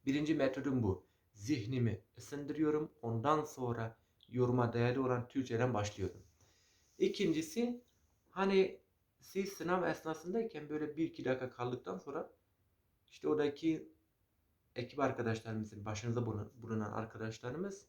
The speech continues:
öğretmen adaylarımız işte size o, yani kitapçı böyle sayfalarını çevirmenizi,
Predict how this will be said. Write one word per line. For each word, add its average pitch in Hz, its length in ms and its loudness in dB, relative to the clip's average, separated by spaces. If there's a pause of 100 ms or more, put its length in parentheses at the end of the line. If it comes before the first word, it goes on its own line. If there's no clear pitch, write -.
(120)
öğretmen 110 460 -2
adaylarımız 101 580 -4
işte - 320 -10 (680)
size 196 460 -8 (140)
o, 135 240 -2 (140)
yani 131 520 -8
kitapçı 180 720 -8 (720)
böyle 131 440 2
sayfalarını 131 640 -2
çevirmenizi, 123 920 -2